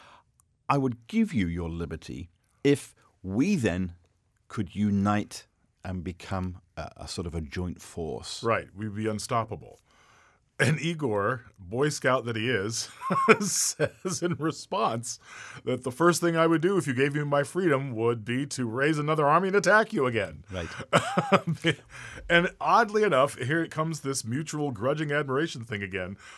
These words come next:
Speaker 2: Khan Konchak respects that. He respects his spirit and he respects his honesty. So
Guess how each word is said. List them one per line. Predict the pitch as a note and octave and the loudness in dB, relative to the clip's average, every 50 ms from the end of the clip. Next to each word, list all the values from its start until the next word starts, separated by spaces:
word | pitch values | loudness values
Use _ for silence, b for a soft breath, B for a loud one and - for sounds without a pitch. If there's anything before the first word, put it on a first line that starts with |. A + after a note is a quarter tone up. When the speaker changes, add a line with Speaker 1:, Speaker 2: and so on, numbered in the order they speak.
| B B B B | B B B B
Speaker 2:
Khan | - - D#3+ E3 F3 E3+ | -8 -4 -4 -2 -2 -4
Konchak | - E3+ D#3+ E3 D#3 - - G#2 G2 G2 G#2+ - - b b b b b b b b b b b b _ _ _ | -6 -6 -6 -6 -6 -2 -2 0 0 0 -4 -6 -10 b b b b b b b b b b b b _ _ _
respects | - D3+ F3+ - - - - - - C#4 B3 - - - - | -4 -4 0 0 0 0 0 -2 -4 -4 -4 -4 -10 -10 -8
that. | - D#2 B1 - - - - - _ b b b b b | -8 -10 -10 -12 -16 -18 -18 -20 _ b b b b b
He | - D3 | -6 -4
respects | C#3 C#3 C#3 - - - E3+ F3 E3+ - - - | -2 0 0 -2 -2 -2 -4 -4 -4 -4 -8 -4
his | - B2+ G#2+ G#2+ G#2 F#2+ - - - - _ | -2 -4 -4 -2 -4 -4 -4 -4 -6 -8 _
spirit | - - - - - - D3 E3 G3+ C4+ C4 - | -6 -4 -4 -4 -4 0 2 2 2 0 -2 -6
and | - B2 B2 | -4 -2 -2
he | B2 | 0
respects | A#2 B2 A#2+ - - B2+ A#2 A#2+ - | -2 -2 -4 -4 -6 -6 -6 -6 -8
his | C3 C3 | -8 -6
honesty. | C#3+ D#3 F#3 D#3+ A#2 - - D#2+ D2 - _ _ _ _ b b b b b b b b b b b b _ | -6 -6 -6 -8 -10 -12 -12 -14 -18 -18 _ _ _ _ b b b b b b b b b b b b _
So | - - - - C#3 C3 C3 B2+ B2+ A#2+ A2+ | -2 0 2 4 4 4 4 4 2 0 -4